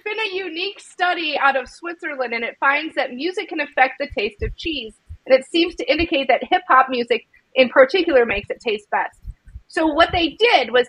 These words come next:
take five twenty-two pound wheels of elemental cheese to di-, and they played different types of music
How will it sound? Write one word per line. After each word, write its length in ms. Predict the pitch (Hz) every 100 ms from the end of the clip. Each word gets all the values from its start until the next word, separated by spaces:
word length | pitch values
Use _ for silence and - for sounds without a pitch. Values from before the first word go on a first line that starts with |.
| -
take 200 | 254 - -
five 400 | - 311 320 349 403
twenty-two 560 | - 392 339 359 359 349 302
pound 400 | 277 269 262 233
wheels 400 | 269 285 294 277
of 120 | 208 -
elemental 440 | 277 294 294 294 -
cheese 420 | 247 202 196 240 _ - - _ _ _ -
to 240 | - 277 226
di-, 260 | 320 339 -
and 260 | 262 254 240 -
they 220 | 262 262 262
played 440 | - 349 359 359 311 _ - 233
different 440 | 311 339 427 427 381
types 320 | 330 311 -
of 120 | 269
music 440 | 277 320 320 247